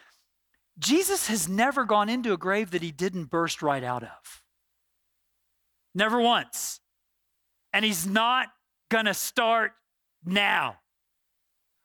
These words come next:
When Jesus goes into a grave,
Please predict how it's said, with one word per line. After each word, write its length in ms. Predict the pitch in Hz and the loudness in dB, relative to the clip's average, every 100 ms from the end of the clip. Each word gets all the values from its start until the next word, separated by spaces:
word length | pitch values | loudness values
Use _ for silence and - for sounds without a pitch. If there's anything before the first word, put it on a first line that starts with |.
| - | -2
When 260 | 220 240 | 0 0
Jesus 680 | 180 185 - 311 226 294 - - - | 0 -2 4 4 4 2 0 -6 -6
goes 340 | 202 277 285 233 | 0 2 2 2
into 380 | 285 294 254 285 | 2 2 2 2
a 40 | |
grave, 400 | 233 285 302 254 | 4 4 4 0